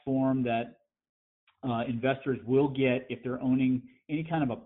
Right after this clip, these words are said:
partnership, because essentially, you know, all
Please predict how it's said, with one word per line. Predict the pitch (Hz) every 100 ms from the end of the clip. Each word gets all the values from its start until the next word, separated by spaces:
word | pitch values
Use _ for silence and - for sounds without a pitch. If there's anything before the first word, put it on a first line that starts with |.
| -
partnership, | 294 269 127 - 107 117 - _ _ _ _
because | - 123 131 117 127 - 135
essentially, | 147 131 135 127 123 120 - _ _ _ _ -
you | 139
know, | 127
all | 127 131